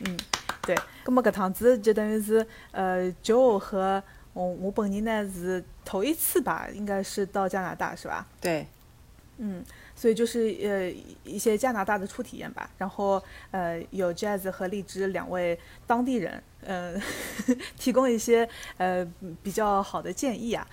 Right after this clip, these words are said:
Speaker 1: 呃，所以想跟大家聊一聊我们，嗯，对加拿大的还有多伦多周边的一些这个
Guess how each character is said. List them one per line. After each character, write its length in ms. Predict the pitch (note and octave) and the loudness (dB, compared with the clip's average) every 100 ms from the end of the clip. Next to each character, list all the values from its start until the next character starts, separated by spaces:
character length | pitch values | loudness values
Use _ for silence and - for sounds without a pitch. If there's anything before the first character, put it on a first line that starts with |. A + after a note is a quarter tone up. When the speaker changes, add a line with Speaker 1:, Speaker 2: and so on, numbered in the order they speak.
| - - - | -18 -18 -10
Speaker 1:
呃， 200 | E3+ E3 | -6 -6
所 140 | E3+ G3 | -2 0
以 80 | G3+ | 0
想 180 | F3 | -4
跟 100 | F3+ F#3 | -4 -2
大 100 | F#3+ | 0
家 140 | G3+ | 0
聊 180 | E3 E3+ | 0 -2
一 100 | G3+ | 0
聊 220 | F3+ F3 | 0 0
我 100 | E3 | -2
们， 300 | E3 E3 - - - - - | -8 -8 -10 -12 -20 -20 -8
嗯， 320 | G#3 F#3 F3+ - | -6 -6 -8 -2
对 120 | A3+ | 0
加 140 | G3+ G3+ | 0 -2
拿 100 | F3 | -2
大 160 | G#3 | 0
的 280 | F3+ E3+ E3+ - - - | 0 0 -2 -6 -18 -4
还 100 | F#3+ | -4
有 80 | |
多 160 | F3 G#3+ | 0 -2
伦 140 | F#3 | -2
多 160 | F#3 G3 | -4 -4
周 140 | G#3 | -4
边 180 | F#3+ G3 | -4 -4
的 140 | F3+ E3 | -4 -6
一 80 | |
些 360 | F3 F3+ E3+ E3 - - - | -6 -4 -2 -4 -8 -20 -12
这 140 | - D#3 | -10 -8
个 260 | A#1+ - | -8 -8